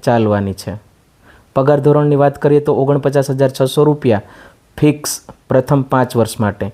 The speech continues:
તો મિત્રો, માહિતી ગમી હોય તો લાઈક કરજો, શેર કરજો અને ચેનલ કલરવ Voice of Knowledge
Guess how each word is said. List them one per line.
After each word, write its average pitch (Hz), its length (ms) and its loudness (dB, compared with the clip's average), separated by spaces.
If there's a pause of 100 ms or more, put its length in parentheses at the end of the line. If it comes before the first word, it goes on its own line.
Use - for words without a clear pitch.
(360)
તો 131 60 -2
મિત્રો, 143 220 2
માહિતી 143 300 2
ગમી 143 200 2
હોય 139 140 4
તો 135 160 -2
લાઈક 120 320 2
કરજો, 139 280 0
શેર 131 240 0
કરજો 135 300 0
અને 135 140 0
ચેનલ 135 360 2
કલરવ 127 420 2
Voice 131 200 0
of 131 140 -4
Knowledge 131 340 2